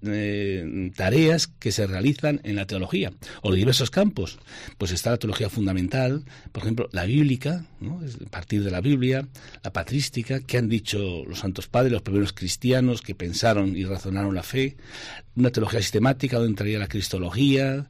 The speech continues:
la Trinidad, la antropología, la eclesiología. Luego estaría también la teología moral, es decir,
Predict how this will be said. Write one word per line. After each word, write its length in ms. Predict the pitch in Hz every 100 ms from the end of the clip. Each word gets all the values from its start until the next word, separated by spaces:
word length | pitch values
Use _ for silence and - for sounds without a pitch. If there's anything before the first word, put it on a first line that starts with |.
| -
la 100 | -
Trinidad, 560 | 95 92 90 101 123 123 -
la 80 |
antropología, 1000 | 95 98 95 95 87 85 131 131 123 120 87
la 120 | 95
eclesiología. 840 | 92 - 87 80 - 127 120 127 - - - - - - -
Luego 180 | 151
estaría 420 | 160 135 151 156 147 - - -
también 260 | 90 110
la 60 | 127
teología 440 | 104 87 - 107
moral, 380 | 92 92 160 135 - -
es 100 | 95
decir, 300 | 92 85 107